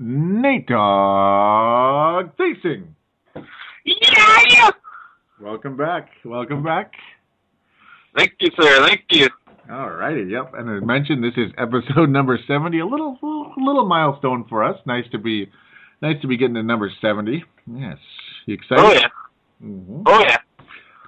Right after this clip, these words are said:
Speaker 1: Yeah, we're working towards a hundred. We'll, we'll get there pretty soon. Yeah.
Speaker 2: Yep, definitely.
Speaker 1: Oh, yeah. So, as per usual, we'll, it's a two-segment deal. Uh, game reviews in the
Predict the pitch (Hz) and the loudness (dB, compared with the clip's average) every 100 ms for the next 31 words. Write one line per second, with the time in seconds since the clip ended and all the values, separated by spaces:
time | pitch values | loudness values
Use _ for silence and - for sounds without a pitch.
0 | - 58 80 113 127 123 127 120 98 95 | -14 -12 -6 -4 -2 -4 -2 -2 -2 -2
1 | 117 104 95 143 208 208 226 226 147 - | -2 -2 -4 -2 -2 -4 -4 -2 -2 -2
2 | 117 - 110 90 - 95 95 - _ _ | -4 -2 -6 -6 -8 -8 -8 -14 _ _
3 | _ - - - _ _ _ _ _ _ | _ -18 -18 -18 _ _ _ _ _ _
4 | _ _ _ _ _ _ _ _ _ _ | _ _ _ _ _ _ _ _ _ _
5 | 151 92 92 160 190 - 143 165 - 131 | -14 -4 0 2 0 0 2 2 2 0
6 | 131 - _ _ _ _ _ - 143 175 | 0 -2 _ _ _ _ _ -8 -2 2
7 | 135 80 65 57 - - - - _ 190 | 2 0 -8 -14 -18 -20 -20 -20 _ 0
8 | 233 156 147 175 175 143 165 185 180 151 | 2 2 0 0 0 2 2 2 2 2
9 | 135 139 131 - 180 - 156 147 151 143 | 0 -4 -8 -6 -6 -4 -4 -2 -2 -4
10 | 123 131 127 127 120 120 107 104 104 101 | -2 0 0 0 -2 0 2 2 2 0
11 | 101 95 95 117 131 147 160 160 127 131 | -2 -4 -12 -2 0 2 2 0 0 0
12 | 139 139 135 131 139 | 2 0 -4 -6 -6